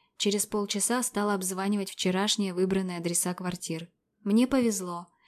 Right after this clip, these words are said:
Сегодня вечером мне могли показать один адрес. Собрала последние вещи и созвонилась с хозяйкой этой квартиры, чтобы сдать ей квартиру и ключи.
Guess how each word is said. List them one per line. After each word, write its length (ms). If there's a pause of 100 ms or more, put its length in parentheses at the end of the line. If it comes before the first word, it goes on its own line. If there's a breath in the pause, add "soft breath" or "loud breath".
Сегодня 440
вечером 440
мне 160
могли 280
показать 500
один 260
адрес. 460 (300 soft breath)
Собрала 440
последние 580
вещи 340
и 40
созвонилась 640
с 40
хозяйкой 460
этой 340
квартиры, 640 (200 loud breath)
чтобы 340
сдать 260
ей 100
квартиру 500
и 20
ключи. 580